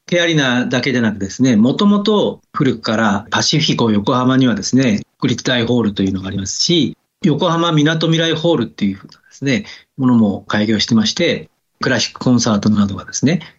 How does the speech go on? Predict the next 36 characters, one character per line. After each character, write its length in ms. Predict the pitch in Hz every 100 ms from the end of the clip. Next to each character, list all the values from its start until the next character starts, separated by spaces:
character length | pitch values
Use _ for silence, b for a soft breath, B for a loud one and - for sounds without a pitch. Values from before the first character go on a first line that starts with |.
| _
非 100 | 95
常 140 | 117 139
に 280 | 131 123 -
適 240 | 123 127
し 80 | 123
た 100 | -
会 200 | 104 104
場 140 | 107 110
が 340 | 165 113 -
あ 60 | -
り 80 | 113
ま 100 | 104
し 80 |
た。 220 | - - - _ _ _ _ _
で、 120 | - 123
さ 140 | 185
ら 80 | 202
に 120 | 143
で 60 | 101
す、 200 | - -
こ 140 | 123
こ 100 | 170
数 260 | 156 175 175
年 200 | 180 170
で 80 |
で 100 | 120
す 140 | 107 110
ね、 280 | 120 104 - _ -
大 180 | 139
体 140 | 139 147
二 160 | 135
千 280 | 127 170 175
人 160 | 180 180
規 140 | 160
模 140 | 151 113
の 180 | 104